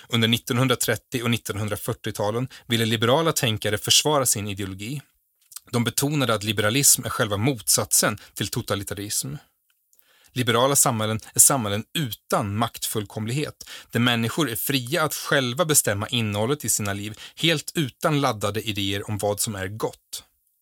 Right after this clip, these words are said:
Ideologerna gav liberalismen en negativ definition. Liberalism är inte. De gav sin negativt definierade ideologi ett namn, neoliberalism eller helt enkelt nyliberalism.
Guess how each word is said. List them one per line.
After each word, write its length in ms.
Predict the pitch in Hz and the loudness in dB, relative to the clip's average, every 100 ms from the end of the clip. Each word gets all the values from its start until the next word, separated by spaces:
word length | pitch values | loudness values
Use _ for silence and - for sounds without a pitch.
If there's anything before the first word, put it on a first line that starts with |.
| _ - - - | _ -20 -18 -4
Ideologerna 600 | 127 113 110 147 151 143 | 0 2 4 4 2 0
gav 280 | 117 107 104 | 2 0 2
liberalismen 680 | 107 101 98 101 - 101 - | 0 0 0 2 0 0 -4
en 160 | 110 110 | -2 2
negativ 520 | 147 143 - 104 98 | 2 2 -2 -6 -8
definition. 680 | 95 - 98 - - 151 - _ _ - | -8 -8 -10 -12 -12 -12 -14 _ _ -8
Liberalism 640 | 107 104 110 156 - 123 113 _ - | -4 0 0 2 0 -2 -6 _ -10
är 260 | 101 95 - _ | -8 -8 -12 _
inte. 580 | 156 110 90 - - - - _ _ _ _ _ - - - - | -2 -2 -4 -6 -6 -6 -8 _ _ _ _ _ -20 -20 -20 -4
De 180 | - 120 | 0 2
gav 180 | 147 | 2
sin 280 | 147 127 110 | 2 2 2
negativt 460 | 147 151 151 156 - | 2 0 0 -2 -2
definierade 560 | 143 - 131 113 110 | -4 0 0 0 0
ideologi 480 | 120 110 110 101 104 | -4 -4 -4 -2 -4
ett 100 | 110 | -2
namn, 400 | 117 135 98 104 - - - | 0 0 -2 -8 -12 -12 -2
neoliberalism 1120 | 123 131 107 110 110 107 123 156 107 - 117 - - | 2 2 2 0 0 0 0 2 2 2 0 -8 -6
eller 140 | 107 | -2
helt 300 | 95 127 120 | 0 0 0
enkelt 320 | 101 - 95 - | -4 -8 -10 -8
nyliberalism. 1040 | 107 120 104 95 98 98 107 135 - - | 0 2 2 0 -2 -2 -2 0 0 -2